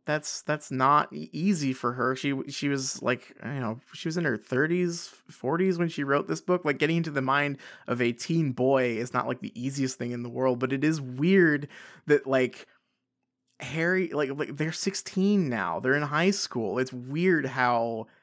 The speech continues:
like, Harry is just like, "That girl has pretty hair." Right? Like, it, it's, it's such an awkward, uh, uh, element that really sticks out to me in, in the same way that what, what you're saying, where, where it's how weird it is that, like,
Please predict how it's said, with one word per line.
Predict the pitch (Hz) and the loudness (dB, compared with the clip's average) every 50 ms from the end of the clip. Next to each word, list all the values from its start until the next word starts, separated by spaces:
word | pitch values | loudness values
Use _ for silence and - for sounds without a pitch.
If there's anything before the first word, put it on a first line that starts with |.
| _ _ _ _ _ _ _ _ _ - | _ _ _ _ _ _ _ _ _ -4
like, | 120 123 120 117 113 113 113 - - - _ _ _ - | 0 2 2 2 2 -2 -4 -10 -18 -20 _ _ _ -12
Harry | 135 131 131 123 120 123 135 139 139 | -10 -6 -2 0 2 2 2 2 0
is | 135 131 | 0 -2
just | - 123 - - | -4 -6 -2 0
like, | 123 117 104 98 - | 0 0 0 -4 -6
"That | - 123 135 180 | -4 -2 -2 -2
girl | - - 127 123 | -2 -4 -6 -6
has | 135 110 - - | -6 -10 -10 -12
pretty | - - 127 123 160 170 170 143 | -10 -6 -6 -6 -4 -6 -8 -8
hair." | 143 135 131 127 104 71 - - 131 - _ _ _ - | -6 -6 -6 -6 -6 -6 -10 -12 -14 -18 _ _ _ -4
Right? | 185 170 143 135 143 151 151 156 | 0 2 2 2 2 0 -2 -2
Like, | 151 151 | -2 -2
it, | 165 165 170 - | -2 -2 -4 -2
it's, | 170 170 170 165 - 180 175 165 170 170 - | -2 -2 -2 -2 -6 -12 -10 -10 -10 -8 -6
it's | 165 160 156 - | -6 -6 -6 -8
such | - - - - 170 175 170 - 208 | -10 -10 -6 -4 -4 -4 -2 -2 -2
an | 185 170 143 - - - | -2 -2 -4 -8 -8 -4
awkward, | 117 117 123 135 - - - 170 170 160 156 151 147 143 143 - - _ _ _ _ _ _ _ _ _ _ _ _ | -2 -2 -2 -4 -4 -6 -4 -2 -2 -2 -2 -2 -4 -6 -8 -10 -12 _ _ _ _ _ _ _ _ _ _ _ _
uh, | - | 0
uh, | 127 127 120 117 113 113 110 - - 117 117 113 104 - | 0 2 2 2 0 0 -2 -2 0 0 0 0 0 -2
element | - 120 120 123 135 147 147 151 143 | -2 -2 0 0 0 0 0 0 -2
that | 139 127 113 | -4 -6 -6
really | 117 117 120 117 120 127 127 | -6 -4 -2 -2 0 0 -2
sticks | 127 - - 120 113 - - | -2 -4 -8 -8 -6 -4 -4
out | 113 113 123 - | -4 -4 -4 -4
to | - 143 | -6 -4
me | 139 139 143 143 147 143 147 143 - _ _ _ _ - | -4 -2 -2 -2 -2 -4 -6 -8 -12 _ _ _ _ 2
in, | 165 165 | 2 2
in | 165 160 156 | 4 2 0
the | 156 | 2
same | 147 - 214 202 | 2 2 2 4
way | 156 147 | 6 4
that | 143 135 - | 4 4 2
what, | 135 139 135 135 | 0 0 0 -2
what | 143 139 143 113 | -4 -4 -4 0
you're | 127 165 170 | 0 0 0
saying, | - - 113 107 | 0 -2 -2 -2
where, | 110 107 113 | -4 -6 -8
where | 113 - 120 117 113 | -8 -6 -4 -4 -4
it's | 110 107 | -4 -6
how | 127 123 123 120 | -6 -4 -4 -4
weird | 113 113 117 127 127 131 | -2 -2 -2 -2 -2 -2
it | 123 120 | -2 -2
is | 117 113 110 - | -2 -2 -4 -6
that, | - 113 - | -10 -12 -8
like, | 107 117 110 101 98 - - | -6 -6 -6 -6 -6 -10 -16